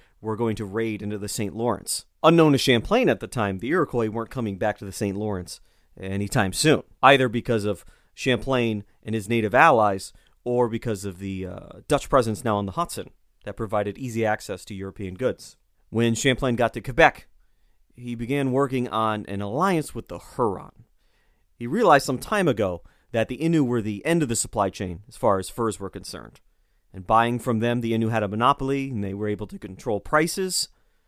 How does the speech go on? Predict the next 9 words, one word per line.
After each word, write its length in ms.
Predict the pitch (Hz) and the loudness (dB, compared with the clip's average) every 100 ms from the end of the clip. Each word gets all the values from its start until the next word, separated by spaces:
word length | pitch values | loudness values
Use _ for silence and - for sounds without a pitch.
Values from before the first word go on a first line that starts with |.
| _ _ _ _ - | _ _ _ _ -18
But 380 | 123 143 139 107 | -8 -2 -2 -4
further 560 | - - 269 262 226 | -18 -6 -4 0 0
back 580 | 147 160 180 123 - - _ _ | 0 2 4 2 -2 -20 _ _
in 120 | 113 | -4
the 60 | 107 | -2
chain 540 | - 202 156 104 98 - _ | 0 4 4 2 -2 -10 _
were 140 | 107 107 | -8 -6
the 80 | |
Huron. 460 | 117 214 120 - | -2 2 4 2